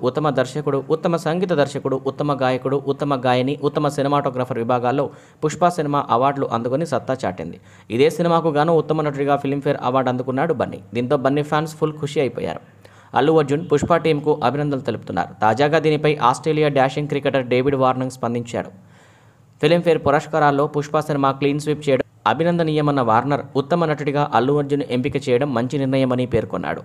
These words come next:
పుష్ప సినిమా తనకు ఎంతగానో నచ్చిందని అన్నాడు. ఈ సందర్భంగా పుష్ప సినిమా యూనిట్ సభ్యులందరికీ అభినందనలు తెలిపిన వార్నర్,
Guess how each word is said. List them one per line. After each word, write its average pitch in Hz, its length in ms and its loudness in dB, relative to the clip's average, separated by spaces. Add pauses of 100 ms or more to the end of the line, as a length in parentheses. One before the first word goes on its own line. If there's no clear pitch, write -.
(140)
పుష్ప 123 240 0
సినిమా 151 320 -2
తనకు 139 300 -2
ఎంతగానో 135 440 0
నచ్చిందని 120 580 -2
అన్నాడు. 95 320 -4 (140)
ఈ 123 60 -2
సందర్భంగా 139 600 -2 (460)
పుష్ప 170 240 0
సినిమా 160 320 0
యూనిట్ 147 280 0
సభ్యులందరికీ 135 720 -2
అభినందనలు 139 420 0
తెలిపిన 123 340 -4
వార్నర్, 117 400 0